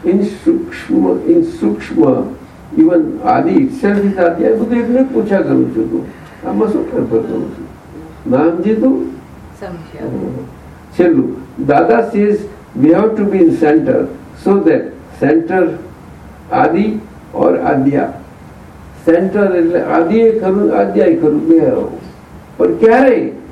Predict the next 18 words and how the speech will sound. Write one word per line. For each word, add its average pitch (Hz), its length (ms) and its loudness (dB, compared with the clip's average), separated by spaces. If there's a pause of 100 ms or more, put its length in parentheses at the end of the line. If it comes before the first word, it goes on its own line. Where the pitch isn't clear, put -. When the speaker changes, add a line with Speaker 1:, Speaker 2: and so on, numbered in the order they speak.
Speaker 1:
કે 170 80 2
અંબિકા 165 460 2
સેન્ટરમાં 143 640 0
ભરી 123 220 2
જાય 120 220 0
તો. - 540 -2 (1400)
એટલે 202 320 4
કે - 440 -2 (120)
અંબિકા 165 760 0
એનું 160 260 4
લિવિંગ 160 500 4 (100)
હન-, 147 360 0
હન્ડ્રેડ 160 340 4
પર્સન્ટ 151 380 0
નેચરલ 135 380 2
થઈ 131 220 2
જાય 113 180 -2
તો. - 360 -6